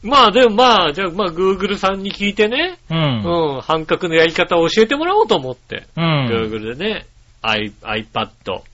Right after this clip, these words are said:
Speaker 2: おう。
Speaker 1: 半角入力ってこう入れるわけですよね。
Speaker 2: うん。
Speaker 1: 半角かなって入れるわけですよ。
Speaker 2: うん。
Speaker 1: で、パッてね、押したらね、えー、「基本的に半角かなは入りません」っていうね。<laughs> ひどい話が出てきましてね。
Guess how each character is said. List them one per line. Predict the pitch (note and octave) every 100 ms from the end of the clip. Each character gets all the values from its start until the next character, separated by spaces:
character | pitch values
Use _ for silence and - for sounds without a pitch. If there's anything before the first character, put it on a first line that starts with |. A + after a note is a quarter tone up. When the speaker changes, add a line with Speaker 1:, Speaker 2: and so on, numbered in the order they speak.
| - - _ _ - - D3
Speaker 2:
お | C#3+ C3 A2+ G2
う。 |
Speaker 1:
半 | F2+ C3 B2
角 | B2+ - A#2
入 | A#2+ B2
力 | G2 F2 -
っ |
て | - _
こ | - - -
う |
入 | B2+
れ | B2+
る | A#2
わ | A2+
け | F#2+
で |
す | E2+ -
よ | G#2+
ね。 | C#3 G#3 A3
Speaker 2:
う | C#3
ん。 | C#3 B2+ A2 F#2 E2+
Speaker 1:
半 | G2+ A#2+ A#2+
角 | A#2+ -
か | - C3+
な | C3 C3
っ |
て | - G2+
入 | G#2+
れ |
る | A#2
わ | A2
け | F2+
で |
す | F2 -
よ。 | F#2+ - _
Speaker 2:
う | D3+
ん。 | C3+
Speaker 1:
で、 | A2 G2
パ | F3
ッ |
て | - -
ね、 | F#2+ G#2+
押 | G#2+ G#2
し | -
た | G2+
ら | F#2+
ね、 | G#2 B2+ _ - - - _
え | - G2+ F#2 F#2+ G2
ー、 | - _
「基 | - -
本 | - E3 F3
的 | - - D3
に | C3 B2+
半 | - D#3+
角 | - - D#3+
か | - C#3
な | C#3
は | C3
入 | - - E3+
り |
ま | F3
せ | -
ん」 | E3
っ |
て | B2+
い |
う | -
ね。 | - C6+ C6+ - C6+ F#5 E5+ A5
<laughs> | A#5+ - - - - -
ひ | G#3 G3+
ど | D#4+
い | -
話 | G3+ E3 -
が | D#3+
出 | D3+
て | D#3
き | C#3+
ま | C#3
し | A#2+
て | A#2+
ね。 | B2+ E3